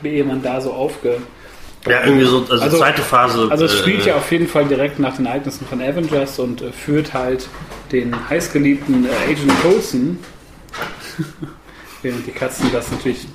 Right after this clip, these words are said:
Speaker 1: protestieren dagegen.
Speaker 2: <laughs>
Speaker 1: Ähm,
Speaker 2: Genau, der
Speaker 1: Agent
Speaker 2: eigentlich totgesagte Agent Coulson.
Speaker 1: Genau, der ist wieder da. Ähm, und die Erklärung, warum er wieder da ist, wird halt in der ersten Staffel geliefert.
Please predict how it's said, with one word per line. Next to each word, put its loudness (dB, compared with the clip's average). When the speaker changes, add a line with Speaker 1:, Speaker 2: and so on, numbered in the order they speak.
Speaker 1:
protestieren -2
dagegen. -2
Speaker 2:
<laughs> 6
Speaker 1:
Ähm, 2
Speaker 2:
Genau, 0
der -2
Speaker 1:
Agent 4
Speaker 2:
eigentlich 2
totgesagte 0
Agent -2
Coulson. -4
Speaker 1:
Genau, -2
der -2
ist -2
wieder 2
da. 0
Ähm, 0
und 0
die 2
Erklärung, 2
warum 0
er 0
wieder -4
da -4
ist, -6
wird -2
halt -4
in -8
der -8
ersten -10
Staffel -6
geliefert. -8